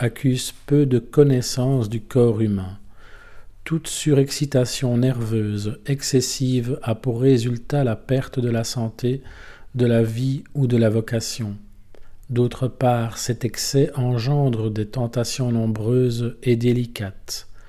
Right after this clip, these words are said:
C'est pourquoi un sujet surmené d'études ou de contrariétés qui se sent l'estomac dérangé et la tête malade doit déclarer son mal.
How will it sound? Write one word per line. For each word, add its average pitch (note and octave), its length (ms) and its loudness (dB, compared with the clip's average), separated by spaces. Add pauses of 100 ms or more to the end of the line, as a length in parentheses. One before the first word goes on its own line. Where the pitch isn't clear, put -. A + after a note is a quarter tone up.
(400)
C'est - 220 -6
pourquoi C3+ 640 0
un B2+ 140 -2
sujet C3 480 2
surmené A#2+ 800 0
d'études A#2+ 920 -2
ou B2+ 80 2
de A#2+ 100 2
contrariétés A#2 960 -2 (500)
qui - 140 -2
se C#3 160 0
sent A#2 320 0
l'estomac B2 640 0
dérangé B2 760 0
et A2+ 40 0
la A2+ 140 0
tête C3+ 320 0
malade A2+ 680 -2 (640)
doit B2 340 2
déclarer B2+ 600 2
son B2 300 -2
mal. F#2+ 480 -4